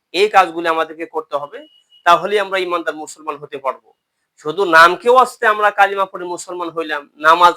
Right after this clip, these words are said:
নাই, রোজা নাই, হজ নাই, যাকাত নাই, এমন যদি হয়, আমি তো ঈমান থেকে আমি বের হয়ে যাব, মুসলমানদের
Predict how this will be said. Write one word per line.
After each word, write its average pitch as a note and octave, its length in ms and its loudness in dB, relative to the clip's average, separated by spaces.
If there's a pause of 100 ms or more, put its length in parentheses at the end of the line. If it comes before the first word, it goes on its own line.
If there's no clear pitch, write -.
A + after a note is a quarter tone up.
নাই, E3 360 0
রোজা E3 380 -2
নাই, D#3+ 360 0 (140)
হজ E3 180 2 (160)
নাই, D#3 220 -2
যাকাত D3+ 460 0
নাই, C3 180 -20 (360)
এমন F#3+ 320 2
যদি A#3+ 200 0
হয়, D4+ 320 0 (400)
আমি F3 200 -4
তো F3+ 240 -4
ঈমান G3+ 360 -2
থেকে F3+ 260 -10
আমি D#3+ 120 -6
বের D#3 200 -4
হয়ে D3+ 200 -4
যাব, C3+ 240 -14 (400)
মুসলমানদের G3 600 -6